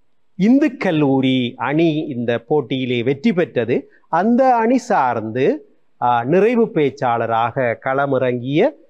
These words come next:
தரம் பதினொன்று மாணவி சரண்யா அந்த பரிசை பெறுகிறார். வாருங்கள். சரியா?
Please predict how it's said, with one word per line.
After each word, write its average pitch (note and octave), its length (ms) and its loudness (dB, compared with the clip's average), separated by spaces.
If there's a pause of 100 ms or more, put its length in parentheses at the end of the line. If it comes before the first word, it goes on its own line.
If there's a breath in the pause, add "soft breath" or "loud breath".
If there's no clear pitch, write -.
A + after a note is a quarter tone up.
(140)
தரம் E3+ 300 -2
பதினொன்று A#2+ 680 -2
மாணவி C3 420 -2 (180)
சரண்யா E3 760 0
அந்த F#2+ 240 -14
பரிசை A2+ 420 -4
பெறுகிறார். A2+ 560 -4 (140)
வாருங்கள். G2 320 -8 (1000)
சரியா? A2 260 -8